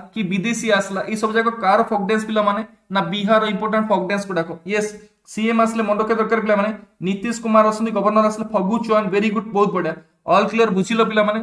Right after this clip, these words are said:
ତ ଫୋକ୍ ଡ୍ୟାନ୍ସ ଟା ଜମା ଭୁଲିବନି, ଯାଦୁର ଫୋକ୍ ଡ୍ୟାନ୍ସ। ଓକେ, କୋଉ ଷ୍ଟେଟ ସହିତ ରିଲେଟେଡ? ନା ବିହାର ସହିତ। ନେକ୍ସଟ କ୍ୱେଶ୍ଚନ ଆନ୍ସର କହିବେ, ଜିମ୍ କରବେଟ୍ ନ୍ୟାସନାଲ ପାର୍କ is in which state? ତ ମତେ କୁହନ୍ତୁ, ଜିମ୍ କରବେଟ୍ ନ୍ୟାସନାଲ ପାର୍କ ଟା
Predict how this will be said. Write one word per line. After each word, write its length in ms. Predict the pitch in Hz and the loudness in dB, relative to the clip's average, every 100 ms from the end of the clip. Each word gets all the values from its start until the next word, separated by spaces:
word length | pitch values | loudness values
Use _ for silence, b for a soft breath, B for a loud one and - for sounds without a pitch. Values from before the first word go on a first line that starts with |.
| - | -4
ତ 40 | 208 208 | -4 -2
ଫୋକ୍ 160 | 185 190 | 0 0
ଡ୍ୟାନ୍ସ 140 | 226 233 | 2 2
ଟା 60 | 202 | 2
ଜମା 140 | 202 214 | 2 2
ଭୁଲିବନି, 300 | 214 214 214 - | 2 2 0 2
ଯାଦୁର 260 | 175 180 214 220 | 4 4 0 0
ଫୋକ୍ 140 | 185 | 0
ଡ୍ୟାନ୍ସ। 180 | 202 220 - - _ _ - | -2 -2 -4 -18 _ _ -14
ଓକେ, 200 | 165 220 220 - - | -4 -2 -4 -10 -6
କୋଉ 120 | 220 | -6
ଷ୍ଟେଟ 180 | - 233 226 | -4 -4 -4
ସହିତ 120 | 226 226 | -4 -2
ରିଲେଟେଡ? 300 | 233 233 196 | -2 -2 0
ନା 60 | 185 196 | 0 2
ବିହାର 200 | 208 202 | 4 4
ସହିତ। 140 | 185 180 | 0 -4
ନେକ୍ସଟ 140 | 202 - | -6 -6
କ୍ୱେଶ୍ଚନ 200 | 220 220 | -6 -4
ଆନ୍ସର 180 | 202 185 | -4 -6
କହିବେ, 160 | 175 156 b b b | -8 -8 b b b
ଜିମ୍ 340 | 139 139 226 240 226 | -12 0 0 2 2
କରବେଟ୍ 300 | 208 220 214 | 2 0 0
ନ୍ୟାସନାଲ 320 | 196 214 220 190 | -4 0 0 4
ପାର୍କ 200 | 196 196 - 196 - _ _ _ _ | 2 2 -6 -14 -20 _ _ _ _
is 200 | 202 214 220 | -2 0 2
in 80 | 226 214 | 2 2
which 160 | 226 226 | 0 -2
state? 200 | 202 - | -4 -4
ତ 40 | 214 | -4
ମତେ 140 | 202 208 | -4 -4
କୁହନ୍ତୁ, 180 | 226 208 156 | -4 -4 -2
ଜିମ୍ 180 | 226 233 | 0 2
କରବେଟ୍ 260 | 226 202 220 208 | 2 2 -2 -4
ନ୍ୟାସନାଲ 260 | 202 226 202 | -4 -2 0
ପାର୍କ 160 | 208 | 0
ଟା 80 | 240 | 0